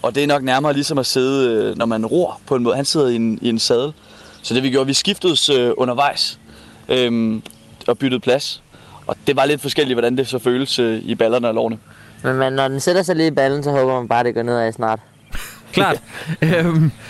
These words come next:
Speaker 3: og, øh, inden I begiver ud på den her rute her, er I så selv, har I altid været store cykelfans?
Speaker 1: <laughs> Nej, ikke, ikke det, der ligner det, desværre. Vi talte om på forhånd, at, øh, åh, kunne det nu lade sig gøre? Kunne vi virkelig cykle en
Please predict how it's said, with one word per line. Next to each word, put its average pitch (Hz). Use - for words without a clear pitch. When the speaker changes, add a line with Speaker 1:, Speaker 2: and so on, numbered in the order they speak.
Speaker 3:
og, 175
øh, 147
inden 226
I 214
begiver 175
ud 196
på 180
den 185
her 185
rute 151
her, 160
er 135
I 151
så 196
selv, 214
har 156
I 156
altid 185
været 170
store 175
cykelfans? 185
Speaker 1:
<laughs> -
Nej, 117
ikke, 127
ikke 160
det, 160
der 151
ligner 147
det, 127
desværre. 123
Vi 131
talte 160
om 151
på 147
forhånd, 139
at, 120
øh, 113
åh, -
kunne 131
det 123
nu 131
lade 135
sig 123
gøre? 123
Kunne 127
vi 127
virkelig 139
cykle 139
en 117